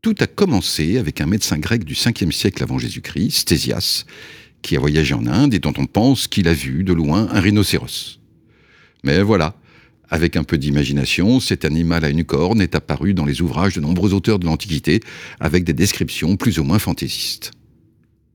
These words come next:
Et la licorne est devenue un anima-, un animal mythique au Moyen Âge.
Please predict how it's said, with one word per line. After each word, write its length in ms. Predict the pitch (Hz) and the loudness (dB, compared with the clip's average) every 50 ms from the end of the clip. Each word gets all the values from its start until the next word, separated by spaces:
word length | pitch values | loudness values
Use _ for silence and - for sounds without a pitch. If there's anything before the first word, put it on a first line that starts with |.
| _ _ _ _ _ _ _ _ _ _ _ _ _ _ _ _ | _ _ _ _ _ _ _ _ _ _ _ _ _ _ _ _
Et 120 | - 202 175 | 2 4 6
la 80 | 143 | 6
licorne 440 | 110 101 92 - - 78 90 104 135 | 6 4 2 0 0 0 2 4 4
est 60 | 123 | 2
devenue 320 | 90 90 87 76 85 98 101 | 2 2 0 2 2 4 4
un 80 | 95 | 4
anima-, 340 | 90 82 80 73 73 80 - | 4 4 4 2 0 0 -2
un 140 | - 104 82 | 0 2 2
animal 380 | 85 85 87 87 90 82 78 69 | 4 4 4 4 4 4 2 2
mythique 480 | 69 85 87 - - - 101 - - | 2 2 0 0 0 -4 -4 -2 -2
au 20 | 78 | 0
Moyen 260 | 71 71 69 65 - | 2 4 2 2 0
Âge. 360 | 50 - - - - - - | -2 -8 -8 -8 -10 -10 -12